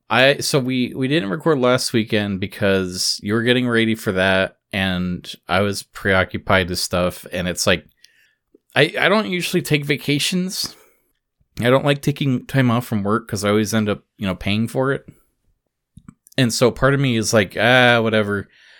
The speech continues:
And something just sort of hit me last week where it's like, you know, I, I got these, like, birthday checks in the mail, and it's like, you know, I'm gonna go on vacation.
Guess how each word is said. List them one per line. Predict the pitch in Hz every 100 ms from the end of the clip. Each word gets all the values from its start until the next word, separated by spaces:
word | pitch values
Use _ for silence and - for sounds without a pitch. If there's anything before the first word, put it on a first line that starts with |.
| _ _ _ -
And | 113
something | - -
just | 156
sort | - 151
of |
hit | 113 117
me | 117
last | 110 98 -
week | 107 98
where | 95
it's | -
like, | 107 92 -
you |
know, | 107
I, | 101 -
I |
got | 104 113
these, | 110 104
like, | 87
birthday | 92 - 104
checks | - 107 -
in | 113
the |
mail, | 107 110 110 110
and | 98
it's | 95 -
like, | 110
you | 123
know, |
I'm | 110 135
gonna | 170
go | 131
on | 117 98
vacation. | 87 87 71 - -